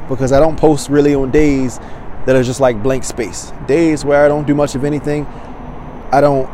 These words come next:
I don't, I don't come on here and I don't say anything because there's really nothing to say.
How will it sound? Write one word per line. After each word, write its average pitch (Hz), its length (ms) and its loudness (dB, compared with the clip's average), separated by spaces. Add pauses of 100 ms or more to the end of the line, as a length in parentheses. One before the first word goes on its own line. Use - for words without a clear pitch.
I 135 60 4
don't, 139 260 0 (760)
I 131 80 2
don't 139 400 -2
come 151 180 2
on 139 140 0
here 143 320 2
and 139 100 0
I 135 60 0
don't 139 440 -4
say 131 200 -2
anything 107 400 -4
because 110 220 -4
there's 117 140 -6
really 131 220 0
nothing 123 300 -4
to 110 80 -2
say. 127 320 0